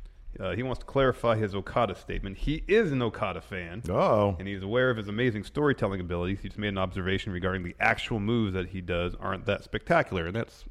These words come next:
Speaker 1: a fair point.
Speaker 2: Hey, man, no, it's okay. Keep it real. You wanna hate Okada? Hate Okada.
Speaker 1: Oh, my
Speaker 2: It's
Speaker 1: goodness.
Speaker 2: totally out. Look, man, it's wrestling.
Speaker 1: And
Speaker 2: Like, we got a, a, a tweeter. We got a, tw-, a tweet,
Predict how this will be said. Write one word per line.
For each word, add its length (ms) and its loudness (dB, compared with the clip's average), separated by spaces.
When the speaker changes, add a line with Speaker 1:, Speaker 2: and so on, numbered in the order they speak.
Speaker 1:
a 60 -2
fair 160 4
point. 260 -4
Speaker 2:
Hey, 100 -4
man, 380 0
no, 200 -2
it's 140 -6
okay. 300 -2
Keep 240 -2
it 20 -2
real. 280 2
You 80 4
wanna 200 4
hate 140 4
Okada? 440 2
Hate 200 2
Okada. 280 0
Speaker 1:
Oh, 80 -4
my 120 -8
Speaker 2:
It's 80 -14
Speaker 1:
goodness. 180 -12
Speaker 2:
totally 360 2
out. 320 0
Look, 160 -4
man, 240 -4
it's 140 -6
wrestling. 420 -2
Speaker 1:
And 120 -2
Speaker 2:
Like, 140 6
we 100 2
got 240 6
a, 40 -2
a, 500 2
a 40 0
tweeter. 560 0
We 100 0
got 160 6
a, 80 8
tw-, 320 0
a 100 2
tweet, 480 -2